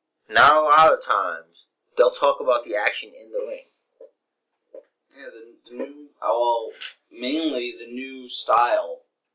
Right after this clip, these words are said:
Speaker 2: is to tell the story.
Speaker 1: Why do they let
Speaker 2: What's
Speaker 1: Roman
Speaker 2: happening?
Speaker 1: Reigns talk so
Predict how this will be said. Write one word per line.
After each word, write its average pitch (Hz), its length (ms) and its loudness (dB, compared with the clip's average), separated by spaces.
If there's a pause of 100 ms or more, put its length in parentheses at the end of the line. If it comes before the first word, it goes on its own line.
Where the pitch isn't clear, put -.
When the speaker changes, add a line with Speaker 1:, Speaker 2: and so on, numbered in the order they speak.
(580)
Speaker 2:
is 110 460 -2
to 120 120 -12
tell 113 220 -2
the - 60 -10
story. - 800 -2 (340)
Speaker 1:
Why 123 240 2
do 165 40 -2
they 175 120 -6
let 160 60 -6
Speaker 2:
What's 151 200 -2
Speaker 1:
Roman 104 180 0
Speaker 2:
happening? 127 180 -8
Speaker 1:
Reigns 123 120 -16
talk - 360 -12 (640)
so - 160 -20